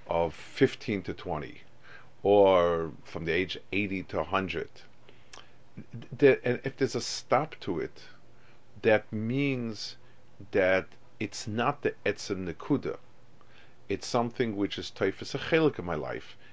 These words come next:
and, and it's a part of something. It's, it's not the emes lamitoy. Anything that's emes lamitoy should have no end. It's like asking you,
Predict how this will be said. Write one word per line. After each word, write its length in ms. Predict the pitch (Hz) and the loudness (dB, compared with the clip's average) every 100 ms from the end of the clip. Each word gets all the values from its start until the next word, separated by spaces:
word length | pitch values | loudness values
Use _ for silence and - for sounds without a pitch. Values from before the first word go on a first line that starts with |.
| - 87 | -8 -4
and, 180 | 95 - | -4 -2
and 140 | 101 | -4
it's 140 | 101 104 | -4 -6
a 40 | |
part 500 | - - - 131 131 | -10 -8 0 4 4
of 100 | 98 | 2
something. 420 | - 64 - - - - - - - - | -2 -8 -8 -12 -12 -14 -16 -16 -8 -4
It's, 220 | 92 - - | -4 -4 -6
it's 260 | 127 - | -8 -6
not 420 | 110 110 120 - - | -2 2 0 -2 -4
the 260 | 101 92 - | -4 -4 -2
emes 300 | 92 92 92 | 0 0 0
lamitoy. 480 | 90 110 123 - - - - - - - - - - | 0 0 -2 -6 -8 -10 -16 -16 -16 -14 -14 -16 0
Anything 720 | 147 208 220 - 151 131 127 117 - - - | 4 4 2 0 2 2 -2 -6 -12 -12 0
that's 200 | 101 - | 0 2
emes 260 | 110 110 | 0 0
lamitoy 320 | 117 151 - 110 | 0 0 0 -4
should 240 | - 107 | -2 -4
have 420 | - 113 107 - | -2 2 2 0
no 420 | 101 101 117 123 - | -6 0 4 4 4
end. 260 | 113 110 101 | 2 2 -2
It's 140 | 104 | 0
like 180 | 117 - | 2 4
asking 420 | 135 139 - 110 | 4 4 0 -6
you, 320 | 98 110 104 | 0 0 0